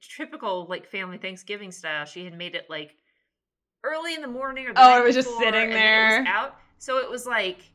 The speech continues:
Speaker 1: turned kind of brown, like,
Speaker 2: <laughs>
Speaker 1: like a fruit does
Speaker 2: Why?
Speaker 1: when you leave it out
Speaker 2: What in it is
Speaker 1: for a
Speaker 2: turning
Speaker 1: while.
Speaker 2: brown?
Speaker 1: Do you know how, like, the fruit will kind of, when it's exposed
Speaker 2: Oh,
Speaker 1: to air for a while,
Speaker 2: yeah.
Speaker 1: like a banana?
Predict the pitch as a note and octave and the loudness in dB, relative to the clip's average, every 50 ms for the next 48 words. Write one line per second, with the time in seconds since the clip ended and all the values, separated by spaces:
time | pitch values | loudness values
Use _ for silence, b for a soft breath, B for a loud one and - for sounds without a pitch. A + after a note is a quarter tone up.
0 | _ _ _ _ _ _ _ _ _ _ _ - - C#4+ C#4+ D#4 E4 - E4+ D4+ | _ _ _ _ _ _ _ _ _ _ _ -16 -12 -12 -12 -12 -12 -10 -10 -8
1 | C4+ B3+ - - _ _ _ _ _ _ G3+ G3+ F#3+ F#3+ G3+ G#3+ B3+ D4 D#4+ D#4 | -8 -8 -10 -12 _ _ _ _ _ _ -4 -2 0 0 0 -2 -4 -6 -8 -6
2 | B3 A3 G#3+ A3 F4+ A4 A4+ A#4 A#4 G#4+ G4 - - - - - G4 F#4 F4 E4 | -6 -4 2 6 8 10 10 10 10 8 6 4 0 2 6 8 8 10 10 8
3 | D#4 D4 - C#4+ D4 D#4 D#4 D#4+ F4+ F4+ F4+ E4 C#4+ G#3+ G#3 G3+ A#3+ B3+ A#3+ A#3+ | 6 8 8 10 10 12 12 12 12 12 12 10 8 6 4 -2 -6 -4 -4 -2
4 | A3 G#3+ A3 C4+ D4 A#3 D4 D#4 F4 G4+ G#4+ G#4 G#4+ - - G4 G#4 A4 A4 G4+ | 0 0 2 2 2 2 2 2 2 2 2 2 0 0 -2 0 2 2 2 2
5 | G4+ - - - - G4 G4 F#4+ G4 F#4+ F#4 F#4 F#4 F#4 F4+ F4+ F#4 F#4+ G4 G4+ | 0 0 -2 -4 -2 0 0 2 2 2 0 0 0 0 2 2 2 2 4 4
6 | G#4 G#4 G4+ F#4+ D#4+ B3+ G3+ G3 F#3 F3 E3+ - - - _ _ _ _ _ _ | 4 4 4 2 0 -2 -4 -4 -8 -10 -12 -16 -18 -20 _ _ _ _ _ _
7 | - G3 G#3+ E4 G4 D#5+ F5+ D#5 C#5 B4 B4 A#4+ A#4+ A4+ A4 - - - - F4 | -20 -18 -14 -14 -14 -12 -8 -6 -6 -4 -4 -4 -6 -8 -8 -10 -12 -12 -10 -8
8 | F#4+ B4 B4 - A#3+ B3 - C#4 D#4+ D#4 D4 C#4+ C#4 C4 C#4 D4 C#4+ C#4+ C4+ - | -8 -6 -6 -8 -10 -12 -12 -10 -10 -10 -8 -10 -12 -12 -12 -12 -12 -8 -4 0
9 | B3+ C#4+ D4 D4+ D#4 D#4 D#4 D#4 D4+ D4+ D4 D4 C#4+ C#4 C#4 C4+ C4+ C4 C4 C4 | 2 4 4 6 6 6 6 6 4 4 4 2 2 4 4 4 4 4 4 2
10 | B3+ B3 B3 B3 B3 A#3+ A#3+ A#3+ B3 B3 A#3+ A#3+ A3 - G#3 F#3+ - F3 F3 F3 | 4 4 4 2 2 2 2 2 0 -2 -2 -4 -4 -4 -4 -4 -4 -2 -2 -2
11 | F#3+ A3 C4 D#4 F#4 | -4 -4 -6 -10 -10